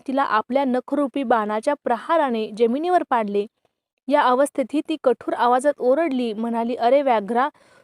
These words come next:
तू कशाकरता मला मारण्यासाठी येथे आला आहेस? प्रथम हे सर्व कथन कर आणि नंतर मला मार."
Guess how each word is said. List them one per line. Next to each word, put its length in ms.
तू 120
कशाकरता 600
मला 240
मारण्यासाठी 600
येथे 300
आला 260
आहेस? 460
प्रथम 320
हे 140
सर्व 380
कथन 320
कर 320
आणि 220
नंतर 400
मला 260
मार." 280